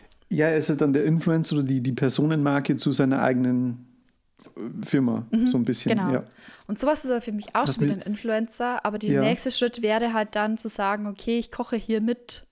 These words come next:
Speaker 2: Nee, es ist nicht Wasser, was er macht, es ist Sake.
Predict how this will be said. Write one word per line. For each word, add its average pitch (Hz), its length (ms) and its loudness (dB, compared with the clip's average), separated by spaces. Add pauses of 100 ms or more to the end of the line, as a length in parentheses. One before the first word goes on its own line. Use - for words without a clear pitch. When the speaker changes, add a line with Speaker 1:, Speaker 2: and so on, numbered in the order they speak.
(880)
Speaker 2:
Nee, 262 240 4
es 233 140 2
ist 247 100 0
nicht 220 220 0
Wasser, 220 400 2
was 202 160 2
er 208 60 0
macht, 202 260 -2
es 196 120 0
ist - 180 0
Sake. 185 500 -4